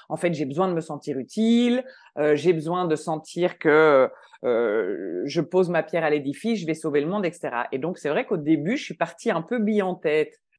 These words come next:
Euh, j'avais très envie de découvrir l'Inde et donc j'ai fait des, des différentes missions d'O N G avec les enfants, euh, à la fondation, euh, Mère Teresa, avec les femmes, euh, avec aussi les animaux, et cetera. Et pour être honnête,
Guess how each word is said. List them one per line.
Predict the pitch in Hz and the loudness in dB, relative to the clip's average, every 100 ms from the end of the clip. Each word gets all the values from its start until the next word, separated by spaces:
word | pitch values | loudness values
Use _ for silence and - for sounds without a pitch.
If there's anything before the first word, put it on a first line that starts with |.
| - | -8
Euh, | 120 | -6
j'avais | 147 131 | 0 -2
très | - 180 | 0 0
envie | 180 180 | 2 0
de | 160 | 0
découvrir | 156 156 143 139 | 0 0 0 2
l'Inde | 151 226 285 247 | 4 2 2 0
et | 151 | 0
donc | 160 147 | -2 -4
j'ai | 151 | -4
fait | 151 | -2
des, | 139 139 | 2 2
des | 117 135 127 123 120 113 | 2 0 2 0 -2 -4
différentes | 135 185 214 202 190 | -4 -6 0 0 0
missions | 185 170 185 175 | -2 -4 -4 0
d'O | 156 | 2
N | 131 127 | 0 -2
G | 131 190 330 _ - - - 127 | -2 -2 -4 _ -20 -20 -14 -6
avec | 131 139 | -6 -4
les | 135 165 | -2 0
enfants, | 170 175 175 175 175 175 - | -2 0 2 4 2 -2 -2
euh, | 131 123 | -4 -2
à | 127 | -2
la | 127 | -2
fondation, | - 143 143 - 160 160 | -4 -4 -4 -4 -6 -2
euh, | 131 | -2
Mère | 135 143 | -4 -8
Teresa, | - 139 147 135 151 156 156 | -6 -2 -2 2 6 8 8
avec | 127 127 | 6 2
les | 127 120 | -6 -6
femmes, | - 156 165 170 170 _ - - - | 4 6 6 4 -4 _ -20 -20 0
euh, | 139 139 135 131 - | 4 6 8 8 6
avec | 135 139 | 2 0
aussi | 143 175 | -2 -2
les | 160 143 | -2 0
animaux, | 147 156 160 175 | 0 0 0 0
et | - | -4
cetera. | - 127 214 - | -8 0 0 0
Et | 131 | -6
pour | 185 | -4
être | 202 - | -4 -2
honnête, | 139 143 190 320 | -4 0 0 0